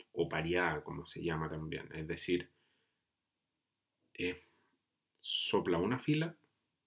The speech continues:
y luego sopla la del frente. Más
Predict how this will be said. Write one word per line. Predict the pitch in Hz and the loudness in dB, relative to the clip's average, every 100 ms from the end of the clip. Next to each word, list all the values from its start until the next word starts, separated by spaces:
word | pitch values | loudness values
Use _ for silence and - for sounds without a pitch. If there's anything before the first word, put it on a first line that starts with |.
| _ - | _ -8
y | 92 | 2
luego | 90 101 | 6 6
sopla | 107 107 104 101 | 4 -2 -2 -2
la | 98 | 0
del | 95 | -2
frente. | - - - - - - - | -4 -8 -10 -14 -18 -16 -6
Más | 101 120 160 - - | 6 8 8 4 -6